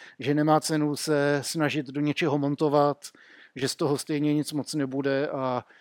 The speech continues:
že na nás nikomu moc nezáleží. Ale to vůbec není pravda. Druhá lež, kterou, kterou do nás může začít hustit, je pravý opak. A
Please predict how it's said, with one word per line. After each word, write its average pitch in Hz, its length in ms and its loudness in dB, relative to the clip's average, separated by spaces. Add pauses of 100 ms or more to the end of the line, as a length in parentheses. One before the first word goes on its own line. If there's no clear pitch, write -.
(160)
že 135 380 0
na 151 120 2
nás 139 280 2
nikomu 143 380 -2
moc 135 200 -4
nezáleží. 123 720 -2 (640)
Ale 127 120 -2
to 135 100 -8
vůbec 127 300 -6
není 127 220 -2
pravda. 117 460 -6 (880)
Druhá 165 380 6
lež, 165 200 6
kterou, 160 380 4
kterou 156 260 0
do 147 100 0
nás 147 220 2
může 147 180 -2
začít 151 300 -2
hustit, 151 400 -2
je 160 80 2
pravý 156 320 2
opak. 139 420 -2 (520)
A 135 380 4